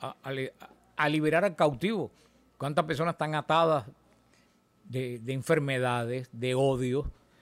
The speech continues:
de, de angustias? Eh, de cuántas personas de, a, están atadas de, de, de droga-, do-, drogadicción. Y nosotros estamos llamados a liberarlo, a decirle, "Jesús te libera".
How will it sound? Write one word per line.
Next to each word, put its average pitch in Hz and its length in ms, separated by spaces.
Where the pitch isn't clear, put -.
de, 123 480
de 131 100
angustias? 139 800
Eh, - 260
de 135 240
cuántas 170 280
personas 175 360
de, 139 160
a, 127 140
están 170 420
atadas 165 600
de, 120 220
de, 123 380
de 113 360
droga-, 123 600
do-, 143 280
drogadicción. 139 880
Y - 280
nosotros 139 240
estamos 160 260
llamados 156 240
a - 20
liberarlo, 160 540
a 131 60
decirle, 151 340
"Jesús 135 240
te 190 100
libera". 175 400